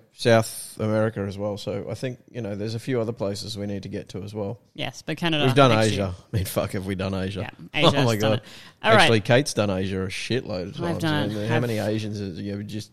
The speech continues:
Speaker 1: you've just been doing Asia?
Speaker 2: I've been doing
Speaker 1: everywhere.
Speaker 2: Asia. Okay, the next one is, I don't even know, from, uh, Am-, Amphitherevolts. Amphitherevolts. That's what I'm gonna say now.
Speaker 1: It's Amphitherevolts, yes.
Speaker 2: Amphitherevolts. Uh,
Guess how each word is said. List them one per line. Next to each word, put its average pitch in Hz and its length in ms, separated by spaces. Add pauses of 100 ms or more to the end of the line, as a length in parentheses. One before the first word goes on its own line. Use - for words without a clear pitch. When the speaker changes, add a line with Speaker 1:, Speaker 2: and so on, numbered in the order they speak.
(120)
Speaker 1:
you've 104 200
just 104 200
been 98 400
doing 107 260
Asia? 98 440
Speaker 2:
I've 156 240
been 151 220
doing 143 160
Speaker 1:
everywhere. 127 260
Speaker 2:
Asia. 127 340
Okay, 175 360
the 165 100
next 208 240
one 196 240
is, 165 260
I 160 200
don't 156 220
even 139 200
know, 131 160
from, 139 340
uh, 135 320
Am-, 147 300
Amphitherevolts. 131 1700 (520)
Amphitherevolts. - 1120
That's 131 180
what 120 60
I'm 117 80
gonna 113 140
say 117 160
now. 120 140 (120)
Speaker 1:
It's - 200
Amphitherevolts, 95 800
yes. 214 240
Speaker 2:
Amphitherevolts. 139 520
Uh, 156 480